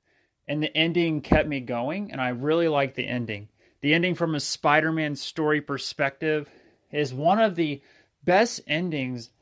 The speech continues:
I believe I have ever seen in gaming. And I recommend that everyone goes out there and plays this game, because that is how good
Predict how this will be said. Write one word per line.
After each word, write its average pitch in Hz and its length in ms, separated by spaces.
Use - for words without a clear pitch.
I 202 200
believe 143 420
I 160 160
have 131 180
ever 139 240
seen 131 640
in 127 200
gaming. 127 580
And 147 480
I 160 180
recommend 151 600
that 123 240
everyone 190 640
goes 160 300
out 151 300
there 127 360
and 123 140
plays 143 380
this 131 240
game, 127 500
because 139 360
that 151 220
is 151 160
how 147 380
good 127 580